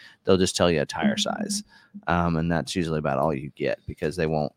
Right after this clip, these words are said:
'cause it depends if they're having issues with that. Kinda like the, <laughs> my rant that I had about the Bronco Sport,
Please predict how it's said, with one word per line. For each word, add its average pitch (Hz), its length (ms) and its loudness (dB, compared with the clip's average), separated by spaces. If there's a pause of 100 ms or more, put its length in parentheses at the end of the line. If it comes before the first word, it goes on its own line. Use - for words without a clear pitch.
'cause 90 180 -2
it 80 80 -4
depends 78 460 0
if - 140 -2
they're 82 280 2
having 82 280 0
issues 82 360 -2
with 82 140 -6
that. 76 240 -2
Kinda 131 160 2
like 123 200 4
the, 85 180 2 (760)
<laughs> 113 140 0
my 101 160 4
rant 98 300 6
that 95 100 4
I 90 80 6
had 95 180 4
about 90 200 2
the 90 80 -2
Bronco 92 280 4
Sport, 98 420 6